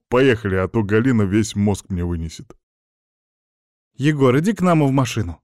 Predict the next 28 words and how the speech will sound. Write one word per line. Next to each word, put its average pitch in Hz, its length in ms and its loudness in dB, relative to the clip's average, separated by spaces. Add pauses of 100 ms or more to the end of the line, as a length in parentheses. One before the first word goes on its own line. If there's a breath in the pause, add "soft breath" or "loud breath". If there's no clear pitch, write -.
распоряжается 95 720 -6
Галя. 92 300 -10 (180)
«Ты 196 120 0
с - 80 -4
нами 127 220 2
едешь». 90 460 -8 (720)
Я 107 240 -4
подчиняюсь. 87 840 -12 (1500)
«Мы 151 140 0
сейчас 160 420 -2
Юрку 127 460 0
выбросим 147 500 0
дома», 87 320 -6 (160)
говорит 101 480 -4
она, 110 160 -2
беря 107 260 -2
меня 104 240 -2
под 98 220 -10
руку. - 340 -14 (580)
«Даже, 175 280 0
Юр, 90 320 -10 (260)
а 123 140 -4
сами 214 240 2
поедем 147 420 2
в 113 60 -2
ресторан 143 420 0
Дома 131 260 0
актёра. 87 380 -10